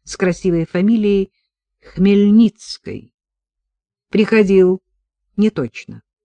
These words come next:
просачивался.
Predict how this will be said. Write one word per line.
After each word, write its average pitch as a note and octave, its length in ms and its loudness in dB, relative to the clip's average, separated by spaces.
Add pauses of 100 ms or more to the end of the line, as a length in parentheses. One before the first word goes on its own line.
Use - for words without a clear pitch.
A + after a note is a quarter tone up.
(520)
просачивался. D3 1600 -4